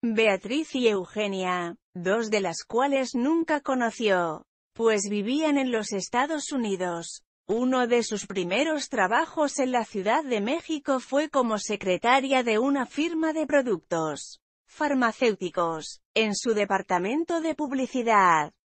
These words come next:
lo cual le permitió entrar en contacto con gente de la radio, quienes le dieron oportunidad de participar en la grabación de algunas comedias radiofónicas en la X E Q,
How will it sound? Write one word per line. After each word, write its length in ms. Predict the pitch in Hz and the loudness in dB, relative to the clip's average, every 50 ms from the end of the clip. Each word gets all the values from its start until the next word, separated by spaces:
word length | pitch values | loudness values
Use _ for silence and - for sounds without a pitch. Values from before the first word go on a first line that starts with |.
| _ _ _ | _ _ _
lo 340 | - 220 220 202 190 185 175 | -8 -4 0 2 2 2 2
cual 440 | - - 202 220 240 254 277 277 254 | -2 -2 2 4 4 4 4 2 0
le 140 | 247 226 202 | 0 -2 -2
permitió 720 | - 214 208 202 202 190 180 160 - 202 226 269 302 294 | 0 0 0 0 0 -2 -4 -6 -6 -6 -2 2 2 2
entrar 460 | 269 254 233 202 214 220 240 254 254 | 4 2 2 2 2 4 4 4 4
en 160 | 247 240 240 | 2 0 0
contacto 720 | - - 220 220 214 196 - 269 311 311 - - 277 269 - | -2 -2 -2 -2 -2 0 0 0 0 0 -2 -4 -4 -2 0
con 220 | 247 208 190 180 | 0 -2 -2 -2
gente 480 | - - 233 269 302 311 285 285 269 254 | -4 -4 -2 0 0 0 2 2 2 4
de 100 | 254 226 | 2 2
la 140 | 220 208 | 2 2
radio, 720 | 208 214 214 202 185 185 180 180 170 165 160 135 131 - _ _ _ _ _ _ | 2 2 0 0 0 0 -2 -2 -2 -2 -4 -6 -10 -14 _ _ _ _ _ _
quienes 460 | - - 226 220 214 208 202 196 190 196 | -2 4 4 4 4 4 2 0 0 0
le 200 | 208 185 175 165 | 2 2 2 2
dieron 440 | 175 190 226 262 277 277 247 220 | 2 0 2 2 2 2 2 0
oportunidad 840 | 190 180 - 240 233 226 - 262 233 226 208 202 190 220 254 285 277 | -2 -4 -2 -2 -2 -2 0 -2 -2 -2 -2 0 0 2 2 2 0
de 200 | 254 233 247 240 | 2 2 2 4
participar 760 | 247 226 220 226 - 220 202 214 190 - - - 277 311 311 | 4 2 2 2 -4 -4 -2 -2 -4 0 2 2 2 4 2
en 160 | 302 294 269 | 0 0 2
la 140 | 247 208 202 | 0 0 2
grabación 680 | 208 208 202 190 185 180 - - 226 240 285 285 277 | 2 2 2 2 0 -2 -4 -4 -4 -2 0 0 0
de 120 | 254 262 240 | 2 2 2
algunas 560 | 220 202 185 202 254 277 269 254 220 202 - | 2 2 0 0 0 0 0 0 0 -2 -4
comedias 600 | - 240 220 247 294 320 302 311 302 302 277 269 | -4 -4 -2 0 0 0 -2 -2 -2 0 0 0
radiofónicas 1040 | 262 233 220 214 190 175 165 - - 254 294 302 311 302 285 - 339 311 285 - | 0 0 0 0 0 -2 -2 -4 -4 -2 0 0 0 -2 -2 -2 -4 -4 -2 -4
en 140 | 330 320 311 | -4 -4 -2
la 380 | 294 262 226 190 170 156 151 - _ _ _ _ - | -2 0 2 2 2 0 -2 -8 _ _ _ _ -4
X 580 | - 208 240 277 - - - 294 277 - - - | 0 2 2 2 2 0 0 0 0 0 -2 -2
E 160 | 254 240 226 | -2 -2 -2
Q, 320 | - 196 175 160 143 - | -4 -6 -8 -8 -8 -10